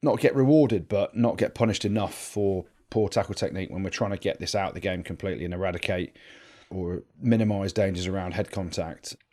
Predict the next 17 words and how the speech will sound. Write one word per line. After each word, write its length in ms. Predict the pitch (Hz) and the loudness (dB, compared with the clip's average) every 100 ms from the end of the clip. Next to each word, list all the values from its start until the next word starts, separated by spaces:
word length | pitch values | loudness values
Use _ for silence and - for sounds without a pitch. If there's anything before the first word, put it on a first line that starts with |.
| - - | -12 -4
So 280 | - 143 110 - - | 6 6 6 -2 -2
the 80 | |
question 260 | - 175 143 | 6 8 10
around 120 | 131 | 8
the 60 | 123 | 8
orange 200 | 117 - | 6 4
card 300 | 117 110 107 | 6 6 6
is, 400 | 107 90 - - _ | 2 0 -2 -6 _
sometimes 460 | - 120 117 107 101 | 2 2 4 2 2
I'm 140 | 104 | 2
yes, 240 | 107 113 | 2 0
sometimes 400 | - 107 113 107 | 0 -2 -2 0
I'm 160 | 98 107 | 0 2
no. 260 | 113 113 107 - - - - | 4 4 2 -4 -20 -20 -8
And 100 | 101 | -4
if 80 | 101 | 0
Nigel 320 | 113 107 101 | 2 2 2